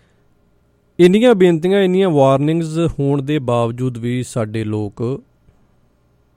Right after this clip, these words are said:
ਬਾਜ ਨਹੀਂ ਆਉਂਦੇ। ਸਾਡੇ, ਮਤਲਬ, ਜੇ ਅਸੀਂ ਕਮਿਊਨਿਟੀ 'ਚ ਰਹਿ ਰਹੇ ਹਾਂ, ਬਰੈਂਪਟਨ ਦੇ ਵਿੱਚ ਪਿਛਲੇ ਦਿਨਾਂ ਤੋਂ ਬਹੁਤ ਸਾਰੀਆਂ ਇਹੋ ਜਿਹੀਆਂ ਘਟਨਾਵਾਂ ਵਾਪਰੀਆਂ ਨੇ ਜਿਹੜੀਆਂ ਮਾਯੂਸ ਕਰਨ ਵਾਲੀਆਂ ਨੇ।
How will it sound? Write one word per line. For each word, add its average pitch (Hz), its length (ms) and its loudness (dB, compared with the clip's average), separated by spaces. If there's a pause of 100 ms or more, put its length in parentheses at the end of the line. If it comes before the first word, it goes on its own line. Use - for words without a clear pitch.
(720)
ਬਾਜ 117 440 4
ਨਹੀਂ 98 200 -4
ਆਉਂਦੇ। 87 260 -8 (1300)
ਸਾਡੇ, 156 280 2
ਮਤਲਬ, 147 320 0
ਜੇ 135 140 0
ਅਸੀਂ 123 280 -4
ਕਮਿਊਨਿਟੀ 123 340 -4
'ਚ 117 60 -6
ਰਹਿ 117 140 -2
ਰਹੇ 127 100 -2
ਹਾਂ, 127 80 -4 (400)
ਬਰੈਂਪਟਨ 175 320 2
ਦੇ 185 80 2
ਵਿੱਚ 175 200 0
ਪਿਛਲੇ 151 260 -4
ਦਿਨਾਂ 147 140 -2
ਤੋਂ 147 140 -6
ਬਹੁਤ 135 220 -4
ਸਾਰੀਆਂ 131 200 -6
ਇਹੋ 127 120 -2
ਜਿਹੀਆਂ 127 220 -6
ਘਟਨਾਵਾਂ 113 360 -4
ਵਾਪਰੀਆਂ 123 400 -2
ਨੇ 98 120 -6 (1120)
ਜਿਹੜੀਆਂ 165 300 0
ਮਾਯੂਸ 147 520 0
ਕਰਨ 117 260 -2
ਵਾਲੀਆਂ 107 360 -2
ਨੇ। 101 180 -4